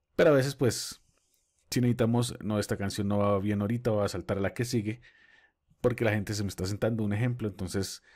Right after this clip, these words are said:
la otra canción es top, está pegando ahorita, entonces tengo que mover dos o tres espacios para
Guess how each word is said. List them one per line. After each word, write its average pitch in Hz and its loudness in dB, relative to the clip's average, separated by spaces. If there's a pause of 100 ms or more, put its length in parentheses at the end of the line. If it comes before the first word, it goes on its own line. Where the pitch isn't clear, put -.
(520)
la 101 0
otra 101 -2
canción 98 -2
es 98 -2
top, 110 0
está - -2
pegando 101 0
ahorita, 117 0
entonces 87 -8
tengo 101 -4
que 104 -2 (300)
mover 87 0
dos 113 0
o 113 -6
tres 95 -2
espacios 110 -2
para 120 -2